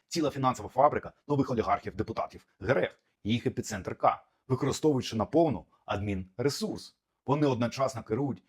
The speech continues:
гіпермаркетами «Галактика» на окупованій частині Донбасу. Керівник «Галактики» Гальчук отримує зарплату від української компанії Г Р Ф понад півтора мільйона гривень. Але при цьому платить податки у Р Ф і підтримує руський мір.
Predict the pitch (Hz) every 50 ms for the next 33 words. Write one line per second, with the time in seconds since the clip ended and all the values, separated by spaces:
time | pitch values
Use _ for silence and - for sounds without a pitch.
0 | _ _ 123 110 127 127 131 135 127 113 107 - 110 107 92 95 95 104 - -
1 | - - - 80 78 - _ _ _ 143 139 - 135 - 139 139 135 127 113 -
2 | - 95 - - 107 101 98 110 123 135 131 156 123 - - - - _ _ _
3 | _ _ - 139 147 147 123 95 110 123 131 151 - - - - 208 - - 107
4 | - - 117 113 - - - - 113 - 131 131 117 98 104 98 - 156 156 156
5 | 117 117 135 135 - _ _ _ - - - 139 131 - - 113 - 113 107 95
6 | 117 113 127 113 107 147 147 127 - - - _ _ _ _ _ - 156 156 156
7 | 151 - - _ _ - 131 - 139 123 113 117 120 123 127 131 139 143 170 156
8 | 98 85 - - _ _ _ _ - 117 135 131 101 - - 113 104 - 147 135
9 | 120 101 - 131 123 - - 98 - - 107 107 139 160 156 156 - 110 107 101
10 | 120 147 165 156 135 - _ _ _ _ _ - 135 - - 143 127 - - 101
11 | 107 110 110 113 117 120 113 - - _ _ _ _ - 117 117 117 113 95 95
12 | - - - - 131 147 165 180 202 202 190 165 - - -